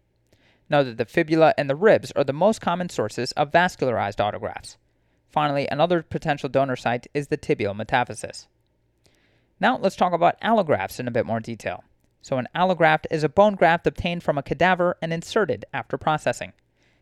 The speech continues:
This is most commonly used as a bone substitute. In terms of properties, allografts are osteoconductive only due to lack of viable cells. The degree of osteoconduction available depends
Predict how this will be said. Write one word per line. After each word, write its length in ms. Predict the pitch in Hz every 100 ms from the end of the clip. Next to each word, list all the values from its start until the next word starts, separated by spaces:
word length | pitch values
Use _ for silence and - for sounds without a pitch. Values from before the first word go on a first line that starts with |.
| -
This 120 | 139
is 140 | 127 127
most 240 | 175 208
commonly 340 | 202 185 190
used 360 | 170 120 101 -
as 140 | 135 139
a 40 |
bone 240 | 120 98
substitute. 600 | 101 123 - 110 107 - _ _ _ _ _ _ _ -
In 100 | 135
terms 220 | 139 131
of 120 | 110
properties, 520 | - 170 165 156 151 - _
allografts 540 | 185 190 180 160 160 -
are 120 | 160
osteoconductive 920 | 139 143 - 139 - 226 175 131 143 131
only 340 | - 208 104 127
due 120 | - 156
to 120 | -
lack 260 | 156 175 -
of 120 | 151
viable 300 | 104 101 110
cells. 380 | - 127 - - _ _ _ _ _
The 80 | 147
degree 380 | 147 143 170 175
of 120 | 151
osteoconduction 840 | 160 170 - - 156 156 - 160 160
available 580 | 156 151 226 202 127 90
depends 460 | - 185 185 175